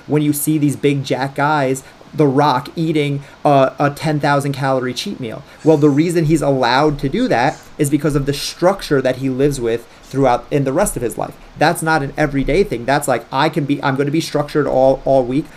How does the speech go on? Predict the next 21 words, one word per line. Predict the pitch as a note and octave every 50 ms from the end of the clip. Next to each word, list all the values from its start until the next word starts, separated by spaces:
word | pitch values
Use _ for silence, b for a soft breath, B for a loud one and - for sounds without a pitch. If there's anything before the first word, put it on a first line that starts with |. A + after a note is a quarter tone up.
| B -
I | D3 D3+
don't | D3+ D3
really | D3 C#3+
like | C3+ B2 C#3 D#3 D#3+ C#3
cheat | - - C#3 C3+
meals. | C3 B2+ B2 B2 C3 B2+
That | B2+ - -
we | C3+ B2+
can, | - B2
that's | A2+ B2 B2+ -
a | C3
conversation | - - - C3+ B2 B2 A#2+ - C3 B2+ B2+ A#2+
for | A#2 A#2+
another | A#2 B2+ D#3+ F3+ F#3 D3+
t-, | - - D3+
day. | - - C3 A#2+ A#2+
But | B2+ B2 C3 - -
the | -
point | - - D#3+ D#3 C#3+
is | C#3+ C3+
that | C#3+ B2 B